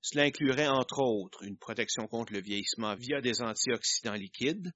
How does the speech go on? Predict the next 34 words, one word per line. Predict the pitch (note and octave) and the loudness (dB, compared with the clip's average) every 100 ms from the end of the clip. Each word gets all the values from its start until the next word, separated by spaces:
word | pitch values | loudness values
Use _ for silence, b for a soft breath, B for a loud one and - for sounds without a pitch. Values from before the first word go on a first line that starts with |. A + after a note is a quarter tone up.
| _ _ _ _ - | _ _ _ _ -4
le | A#2+ | 2
nettoyage | D#3+ E3 E3 D#3+ D3 A#2+ | 2 6 6 8 6 4
de | |
notre | A#2+ G#2+ | 0 0
gros | - A#2+ A#2+ | -2 -2 -2
intestin, | G#2+ G#2 G2 - D#3 A3+ _ _ _ - | -2 -2 -4 0 0 -2 _ _ _ -6
le | C3 E3 | 4 8
support | - - D3+ C#3 | 8 6 6 6
de | A2 | 4
notre | G#2+ G#2 | -2 -2
système | - A#2+ - A2 | -4 -4 -4 -4
immunitaire, | G2+ F#2 G2 D3 D3 D#3+ F3+ F3 - _ _ _ - | -4 -4 -4 2 4 4 2 0 -4 _ _ _ 6
une | F#3 | 8
meilleure | F3 D3+ D#3 D3+ | 12 12 10 8
hydratation, | C#3 C3 C3 - A#2+ A2+ - A#2 C3 - | 2 4 4 4 4 4 4 4 4 2
une | C3+ A#2 G#2 | 0 0 4
peau | C3+ C#3+ | 4 4
plus | B2 A2 | 2 0
belle | A2+ A#2 C#3 D3 | 4 6 4 2
et | - C#3+ D3 | 4 4 6
autres | C3 C3 - | 0 0 -2
conneries | A#2 - A2 G2+ G#2+ | -6 -2 -2 -2 -6
du | F#2+ | -8
genre, | G2 G2+ C3+ F3 F3 F3+ - _ _ _ _ | -2 -2 0 -4 -6 -8 -10 _ _ _ _
la | B2+ A#2+ | 0 4
perte | D3+ C3+ | 8 8
de | B2+ | 6
poids, | A2+ - G2+ C#3 | 4 2 2 2
évidemment, | A2 F#2+ F#2 F2+ B2+ - _ _ _ - | 0 -4 -4 -4 -6 -8 _ _ _ 6
et | F3+ | 8
une | E3 | 8
résistance | B2 A2 G#2+ - C#3 C#3+ - | 4 -2 -2 0 2 2 2
au | C3 | -2
cancer. | - G2 - E2+ C2 B1 - - | -2 -4 -4 -6 -10 -16 -18 -20